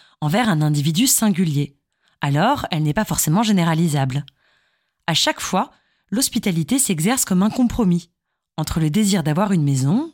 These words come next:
un chez-soi, et l'exigence d'accueillir autrui. Le paradoxe de l'hospitalité, en somme, c'est qu'elle est une exigence absolue, inconditionnelle,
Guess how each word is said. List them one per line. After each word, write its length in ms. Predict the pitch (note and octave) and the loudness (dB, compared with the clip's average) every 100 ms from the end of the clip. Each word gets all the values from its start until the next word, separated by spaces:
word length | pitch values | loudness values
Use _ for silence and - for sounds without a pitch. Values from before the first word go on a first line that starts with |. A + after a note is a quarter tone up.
| - | -6
un 80 | D3 | -2
chez-soi, 540 | - C3+ - F#3+ - _ _ _ _ _ _ _ | -2 -2 -2 -2 -4 _ _ _ _ _ _ _
et 80 | D3+ | -2
l'exigence 760 | A#3+ A3 E3+ D3 C#3+ G#3+ - - | 0 2 0 2 2 0 -2 -2
d'accueillir 520 | D#3 D#3 C#3 C3+ D#3+ | -4 -2 0 0 0
autrui. 460 | C#3 - C3+ - _ _ _ _ _ _ _ _ _ _ _ _ _ - | -4 -4 -8 -8 _ _ _ _ _ _ _ _ _ _ _ _ _ -4
Le 120 | A3 | -2
paradoxe 520 | A3 G4 D4+ B3+ E3+ | -2 -2 0 0 0
de 80 | E3+ | 0
l'hospitalité, 760 | D#3+ - C#3+ C3 C#3+ D3+ F4+ - - | 0 -2 -2 -2 -2 -2 -4 -6 -4
en 120 | D3 | -2
somme, 360 | C3+ C4 D#4+ F4+ - _ _ - | 0 0 -2 -6 -12 _ _ -8
c'est 120 | - | -4
qu'elle 160 | A#3+ | 0
est 160 | F4 - | 0 0
une 100 | G#3 | 0
exigence 540 | F#3+ F3 G#3 D4+ E4+ - | 2 2 2 0 -2 -2
absolue, 600 | - D#4 - A3+ E3 C#3 - _ _ - | -6 -4 -2 0 0 -2 -8 _ _ -4
inconditionnelle, 960 | E4 E4+ C4 A3+ A3+ A3 G3+ D3+ C#3+ | -4 0 0 2 2 2 2 2 -2